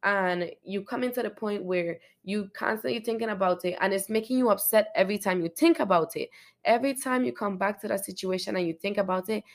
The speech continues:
it's making you upset. That is resentment. So you are not allowing yourself to forgive you.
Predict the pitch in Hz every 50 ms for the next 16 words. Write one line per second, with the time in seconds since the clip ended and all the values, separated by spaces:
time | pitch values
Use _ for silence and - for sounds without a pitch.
0 | - _ _ - 185 185 - - 208 208 214 226 220 240 240 233 220 208 185 170
1 | - - - 208 190 160 - - - _ _ _ _ _ 165 175 202 220 220 -
2 | - - 196 185 175 180 170 165 160 175 180 175 160 143 - 139 117 101 78 -
3 | _ _ _ _ _ _ _ _ - - - 226 220 208 202 190 185 180 - -
4 | - _ _ _ - 185 180 190 220 254 285 294 302 285 - - 214 214 208 208
5 | 202 196 208 220 214 220 - 185 180 180 175 170 175 185 202 214 214 196 180 175
6 | - - 185 175 190 190 190 - - 202 - - - 170 165 160 160 180 180 175
7 | 175 170 165 170 170 - _ _ _ _ - 160 156 160 190 233 233 196 147 -
8 | -